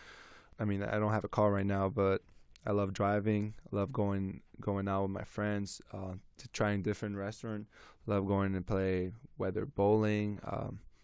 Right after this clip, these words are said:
paintball, you know, all those different activities you can do with your friends. I just, I just hate staying at home. I might watch l-, some movies from time to time with my friends and girlfriend.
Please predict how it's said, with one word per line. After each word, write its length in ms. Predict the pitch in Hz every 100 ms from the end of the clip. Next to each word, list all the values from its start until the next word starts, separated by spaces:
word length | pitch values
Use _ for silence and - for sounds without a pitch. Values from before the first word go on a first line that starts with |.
| - -
paintball, 720 | - 107 101 101 104 104 101 - - - -
you 80 | 131
know, 100 | 123
all 140 | 107 110
those 320 | 107 92 - _ _ - - -
different 340 | 113 107 104 - -
activities 540 | - - 107 101 98 101
you 80 |
can 200 | 95 101
do 320 | 95 101 98 98 - -
with 160 | 104
your 100 | 95
friends. 380 | - 104 98 92
I 100 | 107
just, 400 | 104 107 - - -
I 120 | 110
just 180 | 110 110
hate 220 | 110 110 - -
staying 360 | - 107 104
at 60 | 101
home. 340 | 107 104 104 - - - - -
I 80 | 110
might 180 | 117
watch 420 | 107 98 101 104 -
l-, 140 | 101 - -
some 240 | - 107
movies 680 | 101 104 104 104 104 107 - -
from 240 | - 107
time 220 | 101 104 101
to 80 |
time 240 | 98 104 104
with 100 | 95
my 100 | 92
friends 420 | - 101 98 92
and 200 | 101 98 - - -
girlfriend. 560 | - 101 - 104 101